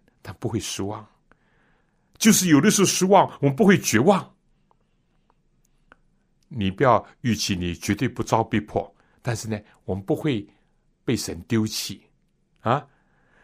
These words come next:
这些是非常宝贵。身上常常带着耶稣的死，使耶稣的生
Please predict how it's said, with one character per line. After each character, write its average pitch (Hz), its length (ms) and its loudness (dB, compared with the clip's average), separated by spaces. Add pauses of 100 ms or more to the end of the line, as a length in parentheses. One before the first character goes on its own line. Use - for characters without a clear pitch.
(140)
这 226 100 2
些 175 180 2
是 120 300 0 (140)
非 - 220 4
常 104 200 0
宝 73 160 -4
贵。 82 220 -10 (240)
身 139 240 2
上 131 180 4
常 160 320 2
常 143 180 0
带 135 140 2
着 113 140 2
耶 123 180 2
稣 170 200 -2
的 151 120 0
死， - 400 -2 (720)
使 - 240 -4
耶 110 180 0
稣 139 160 -4
的 151 80 -2
生 170 360 2